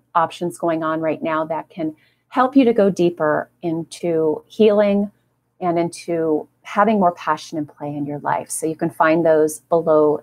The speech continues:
this video, whether you're on YouTube, whether you're in my community on your webs-, on my website, et cetera.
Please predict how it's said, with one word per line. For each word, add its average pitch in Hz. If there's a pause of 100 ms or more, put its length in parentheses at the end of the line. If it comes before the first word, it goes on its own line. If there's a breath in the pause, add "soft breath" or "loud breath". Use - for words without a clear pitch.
this 147
video, 151
whether 151
you're 147
on 147
YouTube, 220
whether 156
you're 151
in 156
my 143 (640 soft breath)
community 196
on 185
your 180
webs-, 165
on 160
my 156
website, 165
et 156
cetera. -